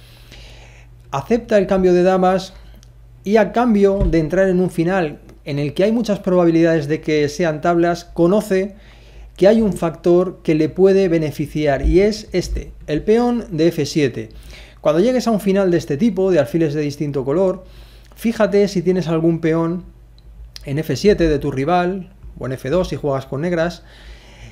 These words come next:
que pueda ser presionado antes de que tu rival presione el tuyo con torre o alfil o, o incluso con alfil y, y rey, porque esto puede originar errores graves a la hora de defenderse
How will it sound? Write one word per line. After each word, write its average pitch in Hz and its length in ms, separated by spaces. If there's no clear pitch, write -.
que 208 260
pueda 202 400
ser 190 240
presionado 185 800
antes 170 360
de 175 80
que 170 100
tu 165 160
rival 160 380
presione 165 480
el 143 140
tuyo 165 460
con 170 400
torre 165 360
o 151 100
alfil 170 500
o, - 60
o 139 800
incluso 165 400
con 180 100
alfil 165 540
y, 131 840
y 139 180
rey, 139 320
porque 208 640
esto 214 440
puede 196 480
originar 160 800
errores 160 520
graves 180 480
a 151 120
la 143 100
hora 175 120
de 175 100
defenderse 165 760